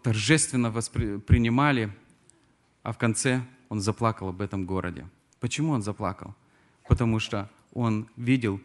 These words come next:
какой конец ожидает тех, которые не примут его. «И придёт день», в последней книге Библии, в Откровении написано о том, что Бог отрёт всякую слезу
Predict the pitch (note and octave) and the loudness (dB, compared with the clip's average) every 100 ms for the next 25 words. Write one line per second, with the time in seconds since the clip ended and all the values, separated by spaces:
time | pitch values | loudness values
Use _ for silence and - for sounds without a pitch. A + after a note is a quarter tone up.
0 | _ - - D#3 D#3 C3+ A2+ E2+ - - | _ -12 -4 -4 0 0 0 -2 -8 -16
1 | - G#2+ G#2 G#2+ G#2+ G#2+ - _ _ - | -8 -6 -2 0 0 -2 -10 _ _ 0
2 | D3 D3 - _ - A2 A2+ G#2 G#2 G#2 | 0 0 -8 _ -6 -2 2 2 2 -2
3 | - _ _ _ _ A#2+ A#2 - G#2 G2+ | -10 _ _ _ _ 2 4 4 4 6
4 | G2 - - G#2 G#2+ A2+ F#2+ E2 - - | 4 0 -6 0 2 4 4 0 -12 -20
5 | - - C3 A#2 B2 B2+ A2 G#2+ B2 A#2+ | -20 -4 2 8 8 8 4 6 4 4
6 | A#2+ - _ _ _ _ _ - G#2 C3+ | -2 -18 _ _ _ _ _ -6 0 2
7 | C3+ B2+ B2+ A#2+ A#2 A2 A2+ F#2+ F#2 G2 | 2 2 2 2 0 0 -2 0 -2 -4
8 | - G#2+ A2+ G#2 G2 F#2+ A#2+ - G2+ G2 | -4 0 0 0 -2 -4 -6 -4 -4 -4
9 | A2 G#2 - F2 F2+ B2 E3 - - _ | -6 -6 -8 -10 -2 0 0 -2 -18 _
10 | - A2 - A2 G2 - - C3 B2 C3 | -6 -6 -2 -2 -4 -8 0 0 2 0
11 | B2 - G#2 G2+ G2 F#2+ | 0 0 -4 -4 -4 -6